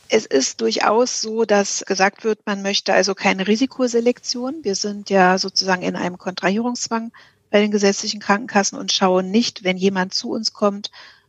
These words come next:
ob er gesund ist oder wie alt er ist und so weiter. Und das ist auch richtig so.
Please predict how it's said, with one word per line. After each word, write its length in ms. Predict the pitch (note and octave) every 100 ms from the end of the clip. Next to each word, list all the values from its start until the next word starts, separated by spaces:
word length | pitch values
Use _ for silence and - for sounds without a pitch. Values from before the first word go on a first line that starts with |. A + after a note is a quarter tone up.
| _
ob 140 | -
er 80 | F#3
gesund 400 | F#3 G3 A#3+ A#3
ist 400 | G#3 G#3 - -
oder 500 | F#3+ F3+ F3+ F3 F#3
wie 120 | G#3
alt 220 | F#3+ G#3+ G#3
er 100 | G3
ist 320 | F#3+ G3+ -
und 160 | F3+
so 140 | F3+ F#3
weiter. 280 | F#3 G3+ G#3+
Und 120 | G#3
das 120 | G#3+
ist 100 | A3+
auch 160 | A3+ -
richtig 440 | G3 - F#3 -
so. 300 | - F#3 B3